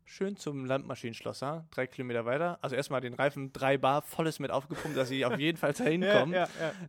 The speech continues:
Speaker 1: Dann zum Landmaschinenschlosser gedüst, ähm, und dann ist er, ja, wo hast du das Loch? Ja, da. Ja, okay. Ähm,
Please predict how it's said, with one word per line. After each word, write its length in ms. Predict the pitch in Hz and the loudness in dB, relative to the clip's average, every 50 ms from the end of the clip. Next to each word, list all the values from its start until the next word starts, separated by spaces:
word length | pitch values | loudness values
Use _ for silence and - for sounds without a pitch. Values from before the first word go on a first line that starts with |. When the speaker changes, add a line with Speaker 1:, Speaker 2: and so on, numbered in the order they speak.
| - _ - | -16 _ -6
Speaker 1:
Dann 420 | 143 143 151 170 175 160 147 - | 2 4 4 4 4 0 -6 -6
zum 280 | - - 151 147 147 135 | 0 0 0 0 0 0
Landmaschinenschlosser 840 | 131 147 170 165 151 139 - 143 131 120 - 135 127 - 131 127 | 0 0 2 4 2 2 2 -2 -6 -2 -2 -4 -2 0 -2 -2
gedüst, 600 | 123 120 - - 123 139 170 202 - - - - _ _ _ - - - _ _ _ _ _ - | -2 -4 -4 -4 -2 -2 -2 -4 -6 -10 -14 -20 _ _ _ -20 -20 -20 _ _ _ _ _ -6
ähm, 580 | - 127 123 123 127 127 127 127 131 135 131 120 _ _ _ _ _ _ - _ _ _ _ _ _ _ _ | -4 0 2 2 2 0 0 -4 -8 -8 -10 -12 _ _ _ _ _ _ -20 _ _ _ _ _ _ _ _
und 580 | - 139 131 131 131 131 131 131 127 - - - | -2 2 2 4 4 2 0 -2 -6 -8 -2 0
dann 120 | 127 127 131 | 0 0 2
ist 140 | 135 139 | 0 0
er, 140 | 147 143 123 | 0 0 2
ja, 300 | 123 127 127 131 120 113 - | 2 4 4 4 4 2 -2
wo 200 | - 117 120 120 | -8 -6 -2 -2
hast 180 | 123 131 - - | -2 -2 -2 -4
du 40 | 120 | -8
das 140 | 117 - - | -8 -6 -6
Loch? 260 | 113 110 - - - _ _ _ _ - | -8 -8 -8 -10 -20 _ _ _ _ -10
Ja, 240 | 117 113 110 110 - - _ _ | -8 -6 -6 -8 -10 -14 _ _
da. 300 | - 131 107 117 117 - _ _ _ _ _ _ _ _ _ _ _ _ - | -8 -6 -6 -6 -8 -12 _ _ _ _ _ _ _ _ _ _ _ _ -4
Ja, 200 | 127 123 123 - - | -2 0 0 -2 -2
okay. 340 | 123 - - 131 107 101 _ _ - - - _ _ | -8 -4 -4 -4 -4 -4 _ _ -20 -20 -20 _ _
Ähm, 600 | - 127 127 127 127 131 127 127 127 127 127 127 | -2 0 2 2 2 0 -2 -4 -6 -8 -8 -10